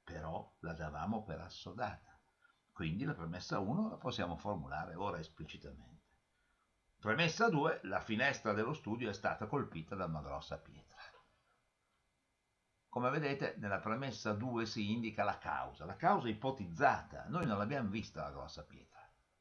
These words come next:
abbiamo visto solo la finestra rotta. Ma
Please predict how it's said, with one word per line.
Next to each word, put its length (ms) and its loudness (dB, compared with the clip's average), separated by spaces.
abbiamo 260 -2
visto 280 -6
solo 220 2
la 120 2
finestra 400 -8
rotta. 420 -18
Ma 540 10